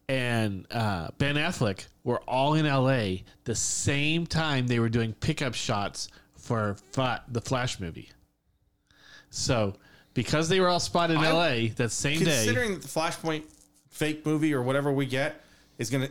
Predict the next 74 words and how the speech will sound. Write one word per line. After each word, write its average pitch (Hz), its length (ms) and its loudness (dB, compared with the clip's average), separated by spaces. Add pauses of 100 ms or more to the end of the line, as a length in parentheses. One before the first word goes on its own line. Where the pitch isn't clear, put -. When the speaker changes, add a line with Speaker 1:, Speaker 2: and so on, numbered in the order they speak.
Speaker 2:
end 147 280 0
their 151 160 0
thing, 156 280 -4
I 175 100 -2
could 190 160 -4
imagine 156 320 -2
them 127 120 0
being 120 280 0
in 120 80 0
it 151 120 2
Speaker 1:
I 151 60 4
Speaker 2:
as 135 100 0
a - 20 2
Speaker 1:
could, 135 160 4
yeah, 127 120 2
Speaker 2:
cameo. 143 120 2 (140)
Speaker 1:
yeah, - 40 2
Speaker 2:
Sure. 175 200 0
Speaker 1:
sure. 107 200 0 (540)
Speaker 2:
I 180 120 -2
don't 175 140 2
think 135 120 0
he's 131 140 0
at 110 100 -4
the 123 100 0
end 110 100 0
of 104 60 -4
Black 110 220 -2
Adam. 156 380 0 (600)
And 180 100 2
we'll 196 80 2
see. 175 280 -4
Maybe 143 280 0
I'm 165 120 0
wrong. 131 280 0 (200)
Good 156 220 0
for, 151 220 -2
good 156 240 -2
for 160 140 -2
them. 92 360 -2
You 127 100 0
know, 117 220 -2
that's 135 240 -2
the 123 120 -14
th-, 123 200 -14
but 120 140 -6
you're 139 100 0
so 170 380 0
desperate 147 580 -4
to 120 80 -6
have 120 180 -6
this 117 140 -8
one 151 240 -2
thing 160 220 -2
that's 135 140 -2
gonna 123 180 -4
save 135 440 -2
your 123 140 -2
love 113 320 -2
of 110 200 -6
D 120 120 -8
C 123 200 -8
films. 98 340 -10
Speaker 1:
Well, 180 240 4
I, 165 240 -2
I 208 40 -2
could 208 160 -2
see 170 160 0
The 131 120 4
Rock 110 240 2
talking 107 340 -2
him 104 80 -4
into 95 320 -4
it. 101 120 -4